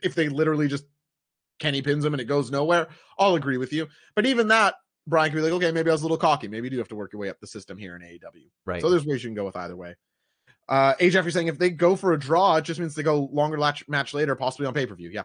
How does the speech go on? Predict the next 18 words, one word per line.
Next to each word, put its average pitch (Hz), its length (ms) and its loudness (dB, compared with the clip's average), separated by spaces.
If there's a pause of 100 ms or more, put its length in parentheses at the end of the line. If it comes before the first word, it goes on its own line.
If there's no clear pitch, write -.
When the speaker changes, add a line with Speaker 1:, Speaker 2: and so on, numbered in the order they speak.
Speaker 1:
that's - 300 -12 (100)
exactly 104 360 -8
how 95 80 -6
I 98 100 -2
feel. 98 180 -8
Even 196 140 0
the 180 60 -2
same 160 260 0
length, 147 320 0
but 110 100 -10
just 110 220 -12
different. 131 320 -6
Those 123 160 -6
two 120 160 -8
are 104 40 -8
two 123 120 -8
of 113 60 -4
the, 101 160 -4